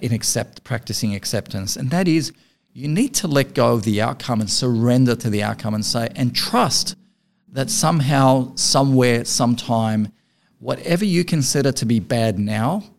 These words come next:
will be good for you or somebody else in the future. Your, um, position in this universe is not to question, uh, what's going on and not to say, "Why me?" You know, we are insignificant at the end of the day. We are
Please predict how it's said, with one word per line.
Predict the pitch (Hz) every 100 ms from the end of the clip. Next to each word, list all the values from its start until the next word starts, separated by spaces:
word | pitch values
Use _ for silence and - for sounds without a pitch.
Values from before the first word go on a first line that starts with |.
| _ _
will | - 120 120
be | 123
good | - 127
for | - - 117
you | 107 139 180 190
or | -
somebody | 113 143 120 113 104
else | 107 107
in | 120 110
the |
future. | 104 117 113 - 104 107 _ _ -
Your, | 156 165 190 185
um, | 151 135
position | - 139 107 135 - 131 127
in | - 127
this | 120 120
universe | 123 123 110 113 113
is | 123
not | 131 180 247
to | -
question, | - - 170 170 - 117 95 - _ _ _ _ _ _
uh, | 117 107 104
what's | 98 117 120
going | - 120 110 101
on | 107 104 101
and | 101
not | 147 -
to |
say, | - - 120
"Why | 101 101 110 107
me?" | 101 107 104 95 87 - _ _ _ _ -
You | 117
know, | 117 117
we | 120 127 156
are | 165
insignificant | - 180 - 139 127 147 131 123
at | 107 -
the | 110
end | 104
of | 104
the | 95
day. | 92 101
We | 95 104
are | 104